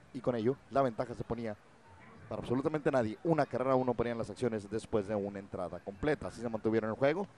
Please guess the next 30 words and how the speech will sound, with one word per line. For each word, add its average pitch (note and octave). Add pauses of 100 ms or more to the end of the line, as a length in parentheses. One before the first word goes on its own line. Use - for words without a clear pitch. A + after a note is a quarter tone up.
(280)
Ambos A2+
equipos G#2+
con A2
oportunidades A2
a A#2+
lo A2+
largo A2+
del A2
primer A2+
tercio A#2
del G2+
juego. C#3+
Sin -
embargo, B2 (320)
la C#3
pizarra D#3+
se C3
mantenía C3
una E3
carrera, A#2+
una. A#2 (760)
Después B2+
de A#2
tres A#2+
entradas A2
completas, F3+
vendría A#2+
el A#2
imparable A2
también. A#2